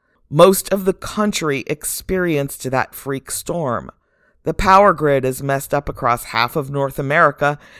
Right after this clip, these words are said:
and every woman in the last month of pregnancy within a hundred-mile radius all went into labor at once.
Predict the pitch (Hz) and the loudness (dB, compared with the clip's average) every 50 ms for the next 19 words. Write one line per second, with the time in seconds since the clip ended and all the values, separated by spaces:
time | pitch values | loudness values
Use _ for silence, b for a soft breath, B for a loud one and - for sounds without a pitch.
0 | B B B - 185 202 - - 220 226 220 233 233 214 208 240 240 220 196 190 | B B B -4 -4 -2 0 2 2 4 4 2 2 2 2 2 2 2 2 2
1 | 180 175 175 170 160 160 165 170 175 175 - - 180 175 165 165 - 151 135 - | 0 0 0 0 2 4 4 4 4 4 0 -2 -4 -4 -4 -4 -4 -6 -8 -6
2 | - - 175 180 180 165 156 151 147 - - - 139 139 143 143 156 156 147 139 | -4 -2 0 0 0 -2 -4 -6 -6 -6 -6 -4 -4 -2 -2 -2 -4 -2 -2 -2
3 | 139 143 131 117 107 - - 151 156 151 156 147 139 139 135 131 120 120 117 110 | -2 -2 -4 -6 -6 -4 -4 -4 -4 -4 -6 -4 -2 -2 0 0 0 -2 -2 -2
4 | 131 156 160 151 123 104 107 127 - - - B B B B B B B B - | -2 -2 -2 -2 -2 -4 -4 -4 -6 -8 -16 B B B B B B B B 0
5 | 190 208 240 254 226 190 196 196 196 190 196 - 185 175 160 151 160 170 180 156 | 2 4 4 4 4 4 2 2 2 0 -2 -2 -2 -2 2 2 2 2 2 2
6 | 139 131 123 110 87 - - 135 135 131 135 131 - - - - - - - - | 2 2 2 2 0 -4 -6 -8 -6 -4 -4 -4 -4 -6 -8 -12 -10 -10 -12 -14